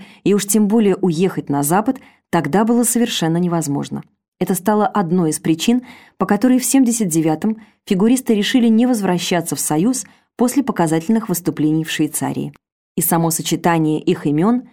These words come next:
в С С С Р надолго стало ругательным.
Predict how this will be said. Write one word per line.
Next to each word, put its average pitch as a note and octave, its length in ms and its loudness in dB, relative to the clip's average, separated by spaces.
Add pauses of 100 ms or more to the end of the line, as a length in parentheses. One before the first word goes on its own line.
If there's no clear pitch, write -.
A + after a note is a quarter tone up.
(140)
в E3 140 0
С F3 60 -4
С - 220 -4
С - 140 -2
Р B3 280 0
надолго F3 540 2
стало D3+ 360 -2
ругательным. C#3+ 680 -4